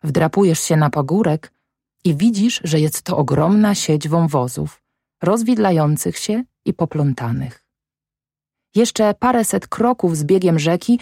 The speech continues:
i znowu zmienia się krajobraz. Pagórki są coraz niższe i stoją oddzielnie, podobne do wielkich mrowisk.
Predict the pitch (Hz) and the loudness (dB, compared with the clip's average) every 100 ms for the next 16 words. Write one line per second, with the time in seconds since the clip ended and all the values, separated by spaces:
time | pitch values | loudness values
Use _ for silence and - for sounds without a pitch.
0 | - - 175 208 262 147 131 147 127 123 | -2 -4 2 4 4 2 2 2 2 2
1 | 123 - 117 120 120 - 139 - - _ | -2 -6 -4 -2 -4 -6 -8 -10 -16 _
2 | _ _ _ - 170 151 147 - 156 151 | _ _ _ -4 -2 0 0 -2 -4 0
3 | 139 135 143 139 - 135 151 - - 196 | 0 0 -2 -2 0 0 0 -2 -6 -2
4 | 220 - _ _ - 170 - 180 147 135 | -2 -4 _ _ -6 -6 -2 0 2 2
5 | 135 139 135 139 120 135 143 - 160 196 | 0 -2 0 0 0 0 -2 -2 -2 0
6 | 226 214 165 135 143 226 233 226 - 156 | 2 2 0 0 0 2 0 -4 -2 0
7 | 147 123 123 131 - - | 0 0 -6 -10 -10 -12